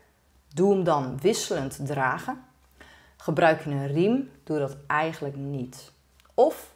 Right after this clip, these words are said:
doe hem gewoon heel erg los. Of wissel dat ook af. Dat je niet constant die druk hebt op die afknelling. En dus dat afknelt. En dus daar uiteindelijk kan je daar uitstaande klachten van krijgen.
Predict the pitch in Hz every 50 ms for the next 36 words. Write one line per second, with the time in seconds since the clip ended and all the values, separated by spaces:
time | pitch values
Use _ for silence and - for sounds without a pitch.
0 | _ _ - 175 170 165 151 - - 143 143 139 143 143 - 139 143 143 147 127
1 | 123 131 131 139 - - - _ - 143 139 143 127 - - - - - 151 156
2 | 170 185 180 - 160 135 143 143 143 143 - - - 143 143 139 139 - - 101
3 | 85 - - - - _ - - _ _ - 165 165 - 151 151 160 170 190 208
4 | 208 208 - - - 220 220 214 220 214 208 - - - 190 180 180 170 - 139
5 | 127 123 151 180 190 185 - 160 156 - - - - - _ _ _ _ - 208
6 | 226 247 - - - 180 156 - - - 190 196 - - - - - 180 170 175
7 | 175 170 160 156 156 156 156 151 - - - _ - 156 165 160 170 170 170 160
8 | 143 143 - - 165 165 - - 151 139 131 127 139 - - 175 175 180 175 170
9 | - - 160 135 160 147 156 160 147 - - - - 104 123 139 - - - 170
10 | 175 180 170 147 135 123 123 - - - _ - 180 190 196 185 160 147 156 151
11 | 143 131 139 131 131 131 113 - - 139 143 - - 147 139 135 131 131 127 -
12 | 139 143 - - - 139 143 - - - - - -